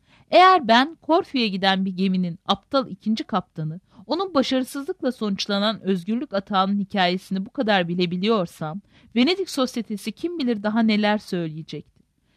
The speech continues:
Genç kız koltuğunda aşağılanmış bir şekilde sallanıyordu. Yeniden kibarca gülümsedim ama gözlerini benden kaçırdı. Onu bu denli burnu sürtülmüş görmekten neredeyse üzülmüştüm. "Gitmeden şarabınızı bitirin. Kalp kırıklığınızdan ölmenizi engeller."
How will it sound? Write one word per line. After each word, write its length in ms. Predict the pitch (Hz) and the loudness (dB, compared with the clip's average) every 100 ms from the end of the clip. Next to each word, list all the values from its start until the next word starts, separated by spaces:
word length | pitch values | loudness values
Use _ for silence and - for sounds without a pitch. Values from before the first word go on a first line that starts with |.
| _ - | _ 2
Genç 300 | 381 427 - | 2 2 -6
kız 180 | 330 - | -6 -6
koltuğunda 580 | 269 254 247 262 262 | 0 0 0 -4 2
aşağılanmış 680 | 240 214 226 214 226 277 - | 2 2 0 2 2 0 -6
bir 60 | 202 | -8
şekilde 380 | 196 185 190 208 | -6 -6 -8 -8
sallanıyordu. 800 | - 180 180 175 160 147 139 _ _ _ _ _ | -2 -2 -2 -6 -6 -10 -12 _ _ _ _ _
Yeniden 440 | 330 392 320 254 285 | 0 2 4 2 2
kibarca 480 | - 214 262 262 | 0 2 2 2
gülümsedim 640 | 208 180 165 175 165 151 160 _ | -4 -4 -6 -6 -8 -8 -12 _
ama 200 | 170 196 | 0 0
gözlerini 540 | 196 175 175 175 180 170 | 2 -2 -2 -2 0 0
benden 340 | 160 165 180 | -2 -2 -4
kaçırdı. 500 | 196 156 - 156 165 - _ _ _ | -4 -10 -8 -10 -12 -20 _ _ _
Onu 160 | 349 415 | -2 -2
bu 100 | 466 | 2
denli 320 | 359 294 294 | 4 4 2
burnu 240 | 247 254 320 | 0 -2 -2
sürtülmüş 560 | - 226 - 208 208 | -6 -6 -4 -4 -4
görmekten 640 | - 196 196 196 - 196 233 | -2 0 2 0 0 2 2
neredeyse 460 | 330 359 294 - | 0 0 -2 -2
üzülmüştüm. 640 | 254 220 220 202 - - 180 - _ _ _ _ - | -4 -2 -2 -4 -6 -12 -16 -20 _ _ _ _ -2
"Gitmeden 420 | 453 330 302 311 | 0 4 4 4
şarabınızı 640 | - 254 240 233 233 262 | 4 4 4 4 2 0
bitirin. 400 | 226 - 180 170 - _ | -4 -4 -6 -6 -14 _
Kalp 340 | - 311 370 - | 2 4 4 0
kırıklığınızdan 840 | 240 220 208 214 208 196 226 220 - | -4 -4 -2 0 0 0 2 0 0
ölmenizi 520 | 196 196 190 185 185 | 0 2 2 2 0
engeller." 600 | 208 185 175 170 165 170 | -2 0 0 -2 -4 -8